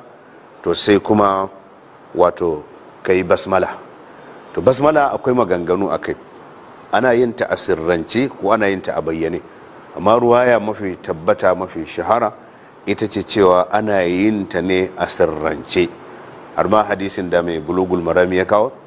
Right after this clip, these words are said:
yana cewa Abubakar da Umar sun kasance suna buɗe sallar su, wato, da yin basmala sirran,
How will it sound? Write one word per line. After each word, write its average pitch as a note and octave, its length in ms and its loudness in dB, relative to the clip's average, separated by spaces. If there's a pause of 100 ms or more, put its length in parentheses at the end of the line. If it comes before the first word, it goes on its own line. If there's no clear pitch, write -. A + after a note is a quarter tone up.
(380)
yana G2 300 2
cewa E2+ 400 4 (260)
Abubakar G#2 720 0
da E2+ 100 2
Umar A2 380 0 (440)
sun G2 200 -4
kasance G#2 480 0
suna G2+ 260 2
buɗe F2 320 -4
sallar G2 420 0
su, B2+ 300 2 (640)
wato, F2+ 380 2
da D#2+ 140 -4
yin F2+ 300 0
basmala F2 580 -2
sirran, F2 520 0